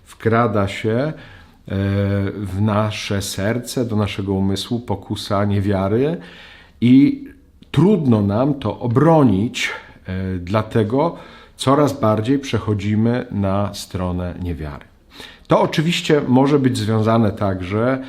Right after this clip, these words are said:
z jakimiś trudnościami, czy to emocjonalnymi, czy duchowymi. E, i stąd było pytanie o chorobę, bo ona, choćby ta siostra wspomniała, że obawiała się w pewnym momencie, czy nie wiąże się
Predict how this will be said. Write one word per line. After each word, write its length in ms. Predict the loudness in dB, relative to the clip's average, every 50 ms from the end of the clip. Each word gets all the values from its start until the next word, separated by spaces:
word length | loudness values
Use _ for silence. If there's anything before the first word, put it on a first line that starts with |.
| -16 -18 -20 -20 -14 -12
z 120 | -6 -2
jakimiś 1040 | 0 0 0 0 -2 -4 0 2 2 4 4 4 4 4 2 0 -4 -6 -6 -6 -8 -10 -14 -10
trudnościami, 1080 | -2 2 4 4 4 4 4 2 2 0 -2 -4 -2 0 0 2 2 2 4 2 2 2
czy 160 | 0 -6 -6
to 160 | -4 -2 -2
emocjonalnymi, 1000 | 0 0 -2 -2 -4 -4 -2 0 0 0 0 2 2 2 2 2 4 2 2 2
czy 140 | 0 -4 -4
duchowymi. 840 | -4 -4 -2 -2 -2 0 2 2 4 4 4 4 2 2 0 -2 -6 -16 -20 -20 -20 -20 -20 -20 -20 -20 -20 -20 -20 -20 _ _ _ -10 -6
E, 40 | -4 -2 -2 0 0 -2 -2 -4 -6 -10 -8 -4
i 60 | -4 -4
stąd 360 | -2 0 0 2 2 2 2
było 240 | 4 4 4 4 4
pytanie 480 | 0 -2 -2 0 0 2 2 2 2
o 40 | 0
chorobę, 720 | 0 0 0 2 4 4 4 2 2 0 -4 -8 -12 -14 -18 -20 -20 _ -20 -16
bo 440 | -14 -12 -8 -4 -2 -2 -2 -2 -2
ona, 320 | -2 -2 0 0 0 -2
choćby 380 | -2 -2 -4 -6 -6 -6 -8 -10 -10 -12 -14 -14 -12 -8
ta 100 | -8 -8
siostra 560 | -6 -6 -6 -6 -8 -8 -8 -4 -4 -4 -4 -6 -12 -18 -20 -20 -20 -20 -20 -20 -20 _
wspomniała, 720 | -14 -12 -8 -4 -2 0 2 2 2 2 2 2 0 -4 -8 -12 -10 -8 -8
że 340 | -6 -6 -4 -6 -6 -4 -6
obawiała 480 | -4 -2 0 0 2 2 2 2 0
się 120 | 0 -2 -4
w 60 | -4
pewnym 340 | -2 -2 0 2 2 2 2
momencie, 680 | 4 2 2 2 2 0 0 -2 -2 -4 -4 -4 -4 -4
czy 180 | -4 -4 -2
nie 140 | -2 -2 -2
wiąże 520 | -2 -2 0 0 0 0 0 0 -2 -2 -4
się 300 | -6 -6 -6 -4 -4